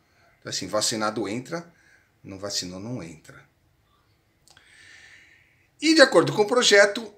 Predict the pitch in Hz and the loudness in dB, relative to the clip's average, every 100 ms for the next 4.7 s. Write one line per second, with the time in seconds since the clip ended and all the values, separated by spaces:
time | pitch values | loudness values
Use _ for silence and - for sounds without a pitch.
0 | _ 151 160 156 139 135 165 165 160 160 | _ -6 -4 -2 -4 -4 -6 0 0 0
1 | 165 175 160 165 180 - _ _ _ - | -4 -6 2 2 2 -2 _ _ _ -4
2 | 143 165 175 175 - - 170 175 135 123 | 0 0 -2 -2 0 0 -2 -4 -6 -2
3 | 147 143 143 139 117 113 135 - - 120 | 0 0 -2 -2 -2 -2 -2 -4 -8 -4
4 | - 160 165 - 127 139 | -4 -2 -2 -2 -2 -6